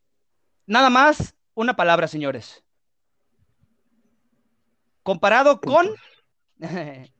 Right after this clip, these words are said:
Speaker 1: No, aparte de putas. Este, comparado con, denme otro juego que les recuerde a Soul River. Este, empiezo ahora por Omar, güey.
Speaker 2: Oh, verga, güey.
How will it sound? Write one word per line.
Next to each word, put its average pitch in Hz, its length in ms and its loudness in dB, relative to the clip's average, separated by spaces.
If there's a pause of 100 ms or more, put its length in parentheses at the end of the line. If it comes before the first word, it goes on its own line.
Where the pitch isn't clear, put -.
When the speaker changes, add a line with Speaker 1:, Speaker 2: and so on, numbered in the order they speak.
Speaker 1:
No, 156 200 -4
aparte 170 260 -6
de 143 100 -12
putas. - 240 -20 (560)
Este, 151 440 -2
comparado 226 440 2
con, 247 200 2 (180)
denme 262 340 -2 (100)
otro 247 300 -4
juego 269 640 0 (520)
que 160 160 -8
les 151 220 -8
recuerde 214 840 -4
a 139 180 -4
Soul 202 280 -8
River. 139 340 -6 (960)
Este, 135 440 -6
empiezo 214 400 0
ahora 220 280 4
por 226 680 4
Omar, 175 280 2
güey. 127 240 -6 (1400)
Speaker 2:
Oh, 160 340 2
verga, 165 400 2
güey. 131 300 0